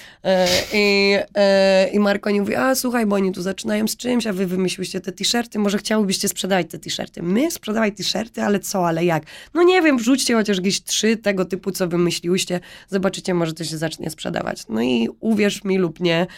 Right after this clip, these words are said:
to się zaczęło sprzedawać do tego stopnia, że my w tą firmę nie zainwestowałyśmy nawet złotówki. Dostałyśmy tylko prasę do,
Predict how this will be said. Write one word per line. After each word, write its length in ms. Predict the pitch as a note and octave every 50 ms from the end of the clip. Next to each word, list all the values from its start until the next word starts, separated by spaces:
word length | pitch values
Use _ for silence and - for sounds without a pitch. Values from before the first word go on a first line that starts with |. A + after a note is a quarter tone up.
| - - - _ _
to 120 | - F#3+
się 120 | F3+ F#3 F#3
zaczęło 340 | E3+ F#3+ F#3+ - G3+ F#3
sprzedawać 640 | F3+ F3+ - - F3 F3 E3 D#3+ D3+ D#3+ E3+ E3+ E3+ -
do 120 | - F3
tego 220 | F3 F#3 F3 F3+
stopnia, 420 | F3+ - - F3+ F3+ - F#3 F3+ F3
że 140 | E3 F3 F3+
my 380 | F3+ F#3 F#3 F#3 F#3 F3+ F3+ F3+ - - - _
w 80 | _ -
tą 160 | - G3+ F#3+
firmę 460 | F#3 - G3+ G3 F#3 G3 F#3+ F3+ F#3 F#3+ - - _ _ _ _ _ _ _ _ _ _ _ -
nie 200 | F#3+ F#3 F3+ F3+
zainwestowałyśmy 880 | D#3+ G3 F#3+ F#3+ F#3+ F3+ F#3 F3 - F#3+ F3 F#3 F3+ F3+ F3+ F3+ F3+
nawet 260 | F3+ F3 E3+ F3 F3+ F3+
złotówki. 720 | F3 F3 F3+ F3+ F3+ F3 E3 - - - E3+ F3 G#3+ - - - - - _ -
Dostałyśmy 560 | F#3 F3+ - - F3+ F3+ F3+ F3+ F3+ F#3 E3+
tylko 280 | - F3+ F3 F3 F3+
prasę 760 | F3 - - - G3+ G3 G3 F#3 - - - - D#3+ F3 - -
do, 600 | D#3+ D#3 F3 E3 D#3+ D#3 D3+ D3+ D#3 D#3 -